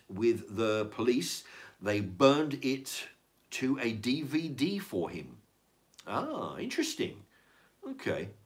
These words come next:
Even if they have a charge for it, it probably, I mean, D V Ds cost shit anyway, so, um, yeah, that's interesting,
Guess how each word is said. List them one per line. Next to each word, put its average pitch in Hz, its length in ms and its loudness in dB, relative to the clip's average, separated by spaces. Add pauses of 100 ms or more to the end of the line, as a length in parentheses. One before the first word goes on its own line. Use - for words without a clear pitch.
(1400)
Even 190 220 2
if 175 120 4
they 123 140 2
have 110 120 2
a 101 40 0
charge 117 480 2
for 90 260 -2
it, 85 60 -4
it 92 80 -4
probably, 101 280 0
I 101 60 -2
mean, 90 140 -4
D 87 180 -6
V 82 140 -8
Ds 82 260 -10
cost - 220 -10
shit 85 320 -6
anyway, 82 380 -8
so, 90 440 0
um, 87 380 -4 (1160)
yeah, 330 120 4
that's 277 200 4
interesting, 104 460 -4